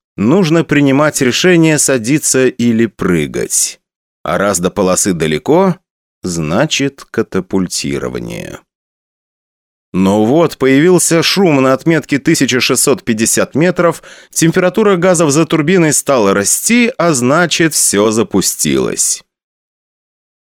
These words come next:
«Восемьсот восьмидесятый, запуск двигателя произвел», доложил я, когда самолет снова вышел на режим горизонтального полета.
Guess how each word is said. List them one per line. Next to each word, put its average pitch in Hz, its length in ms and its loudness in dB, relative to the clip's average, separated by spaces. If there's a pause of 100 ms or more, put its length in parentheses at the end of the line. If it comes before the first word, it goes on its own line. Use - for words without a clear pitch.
(100)
«Восемьсот 160 680 2
восьмидесятый, 180 840 0
запуск 175 460 0
двигателя 175 560 2
произвел», 156 720 2 (100)
доложил 85 600 0
я, 120 220 0
когда 180 340 0
самолет 170 480 2
снова 175 380 2
вышел 147 340 0
на 135 100 2
режим 107 380 0
горизонтального 85 800 0
полета. 57 640 -6